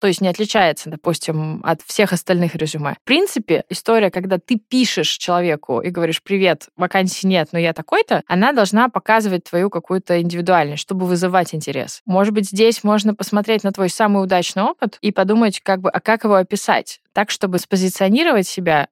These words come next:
тем самым способом, который бы мог привлечь работу, которая тебе сейчас хочется. Характер этой работы, а не любой работы, которую можно предложить. А от чего мозги у тебя кипят? Вот в хорошем смысле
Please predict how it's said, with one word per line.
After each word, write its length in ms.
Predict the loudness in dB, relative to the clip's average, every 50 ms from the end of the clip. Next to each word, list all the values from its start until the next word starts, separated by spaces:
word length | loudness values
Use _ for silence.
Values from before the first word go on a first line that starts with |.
| _ _
тем 220 | 0 2 2 2
самым 360 | 2 2 2 2 2 2 0
способом, 640 | -2 -2 0 0 0 2 2 2 2 2 0 -2 -8 _
который 340 | -4 -2 2 4 4 4 4
бы 160 | 2 2 2
мог 220 | 4 4 2 0 _ _
привлечь 460 | -2 0 0 4 4 2 2 2 0
работу, 500 | -2 0 2 0 0 2 0 -2 -2 -2 _ _
которая 300 | -6 0 2 2 2 2
тебе 180 | 0 0 -2 -2
сейчас 420 | -2 -2 -8 -2 0 0 0 0
хочется. 540 | -2 -4 -4 -4 -4 -8 -12 -14 -14 -14 -16 _ _ _
Характер 500 | -4 0 2 2 2 0 0 -4 -2 -2
этой 140 | -2 -4 -4
работы, 460 | -4 -4 -4 -4 -8 -10 _ -16 -20 _ _
а 120 | -2 2
не 200 | 4 6 6 6
любой 340 | 4 4 2 4 4 4 4
работы, 400 | 2 0 0 0 -2 0 0 -2
которую 520 | -6 -6 -6 -2 0 2 2 2 0 -2 -2
можно 300 | 0 0 0 2 2 0
предложить. 540 | 0 0 2 2 0 0 -2 -6 -8 -16 _ _ _ _ _ _
А 100 | 0 0
от 80 | 0 2
чего 180 | 4 2 4
мозги 400 | 4 4 4 2 4 4 6 6
у 80 | 6 4
тебя 240 | 0 0 -4 -4 -4
кипят? 380 | -4 -4 _ 0 -2 -2 -2 -2
Вот 160 | -2 -2 -2 _ _ -16
в 180 | -14 -12 -2
хорошем 400 | 0 2 2 2 2 2 -2 -4
смысле 500 | -4 -2 -4 -4 -4 -6 -10 -14 -16 -16